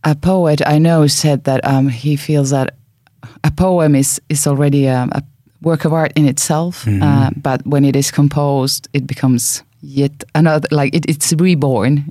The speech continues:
Speaker 2: Yeah,
Speaker 1: <laughs> Which
Speaker 2: yeah.
Speaker 1: is, I think, very well put.
Speaker 2: Yeah.
Speaker 1: And, and it's, it, it's almost difficult now to read this text, having sung it so many times and hearing the melody as,
Speaker 2: Mm.
Speaker 1: as I read it. It is
Speaker 2: Mm.
Speaker 1: really beautifully depicted in your music. And, and now I'll, I'll,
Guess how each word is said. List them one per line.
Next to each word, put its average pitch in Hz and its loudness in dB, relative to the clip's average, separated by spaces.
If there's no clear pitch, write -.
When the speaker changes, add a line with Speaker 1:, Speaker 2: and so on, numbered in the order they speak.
Speaker 2:
Yeah, 98 0
Speaker 1:
<laughs> - -20
Which - 0
Speaker 2:
yeah. - -2
Speaker 1:
is, 160 0
I 165 2
think, 185 2
very 175 2
well 151 0
put. 175 -2
Speaker 2:
Yeah. 139 0
Speaker 1:
And, 151 2
and 165 2
it's, 156 0
it, 180 2
it's 165 0
almost 151 0
difficult 151 0
now 131 2
to 180 0
read 190 2
this 196 0
text, 208 -2
having 160 2
sung 196 2
it 156 0
so 165 2
many 151 2
times 170 0
and 147 2
hearing 156 2
the 147 2
melody 165 2
as, 170 0
Speaker 2:
Mm. 156 0
Speaker 1:
as 170 2
I 147 0
read 165 2
it. 151 0
It 170 0
is 156 0
Speaker 2:
Mm. 98 -6
Speaker 1:
really 185 2
beautifully 143 0
depicted 156 -2
in 151 2
your 139 2
music. 160 2
And, 147 2
and 156 2
now 175 2
I'll, 147 0
I'll, 139 0